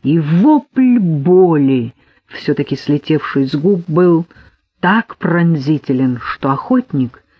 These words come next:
искавший добычу высоко в холмах, посчитал его предсмертной агонией дикого зверька. Прошло четыре часа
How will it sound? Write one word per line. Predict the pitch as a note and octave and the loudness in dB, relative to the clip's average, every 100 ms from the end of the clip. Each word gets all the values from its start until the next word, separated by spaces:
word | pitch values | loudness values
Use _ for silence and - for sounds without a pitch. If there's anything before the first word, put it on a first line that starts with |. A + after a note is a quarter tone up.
| - | -8
искавший | D3 - - - - D#3 | -6 -6 -6 -6 -2 -2
добычу | D#3 D#3+ D#3 - - | 0 0 -2 -2 -2
высоко | C#3 C3+ C#3 - C#3+ | -4 -4 -8 -2 -2
в | C3 - | -2 -4
холмах, | C#3 C#3+ D3 F#3+ F3+ - _ _ _ _ _ _ _ | -2 0 2 0 -4 -12 _ _ _ _ _ _ _
посчитал | F3+ F3+ - F#3 F#3 G#3+ G3+ | -4 -2 -4 -4 -2 -2 0
его | F3+ F3+ | 2 0
предсмертной | F3 E3 - - F3 F3+ E3+ - D3 | 0 -2 -4 -2 2 2 0 -2 0
агонией | D3+ D#3 F3+ F#3+ F3+ F3 F3 E3+ _ _ | 0 0 2 2 2 2 0 -4 _ _
дикого | C3+ B2 B2+ D#3+ D3+ C3 C3+ C3+ _ - | -6 -4 -4 -4 -4 -2 -4 -6 _ -10
зверька. | A#2 B2 - - - - _ _ _ _ _ _ _ _ _ _ _ _ _ _ - - | -6 -6 -8 -8 -8 -8 _ _ _ _ _ _ _ _ _ _ _ _ _ _ -20 -16
Прошло | - F3+ F3+ - G#3 A3 | -4 -2 -2 0 0 0
четыре | - A3 G#3+ - C4+ C4+ C#4 C#4 | 0 -2 -2 -2 0 4 4 2
часа | C4 - B3+ - - D3+ C#3 | 0 -2 -4 -4 -2 -2 -2